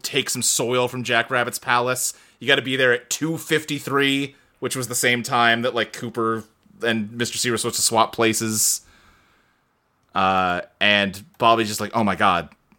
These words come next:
Oh my god, my dad did it again. I know what Jack Rabbit's palace is, and no one else does, because it was just, like, where we played make-believe in the woods near the, like, station he was at." And it's just another very sweet thing of, like,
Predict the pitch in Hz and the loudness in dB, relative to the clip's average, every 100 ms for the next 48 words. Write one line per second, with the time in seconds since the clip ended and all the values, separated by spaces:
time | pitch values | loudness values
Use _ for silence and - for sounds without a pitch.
0 | - 127 110 104 110 104 107 123 123 113 | 0 2 2 2 0 0 0 0 0 -2
1 | 104 135 98 78 73 _ _ - 156 147 | 0 0 0 -4 -12 _ _ -4 0 0
2 | 135 143 127 131 110 - 123 110 110 123 | 2 0 2 0 -2 -2 -2 -2 -2 -2
3 | 127 135 143 151 151 143 - 107 95 - | -2 0 0 2 4 2 0 -2 -2 -8
4 | 117 139 131 135 135 143 139 131 123 - | -6 -4 -4 -4 -2 -2 4 4 4 -8
5 | - - 113 151 143 143 165 139 131 143 | -20 -8 2 4 4 0 2 2 4 0
6 | 139 131 131 123 127 123 127 135 107 107 | 2 0 0 0 0 0 4 4 4 2
7 | 120 120 120 120 120 - 123 120 - - | 2 4 6 6 4 2 -2 0 0 0
8 | 131 127 107 92 87 90 90 90 - _ | 0 -2 -6 -8 -8 -4 -2 -2 -4 _
9 | _ _ _ _ _ _ _ _ _ _ | _ _ _ _ _ _ _ _ _ _
10 | _ _ _ _ _ - 120 127 139 151 | _ _ _ _ _ 2 4 4 2 0
11 | 143 143 139 135 131 147 143 131 143 131 | 2 2 4 2 2 0 -2 0 0 2
12 | 117 120 110 - - | 2 2 2 -8 -18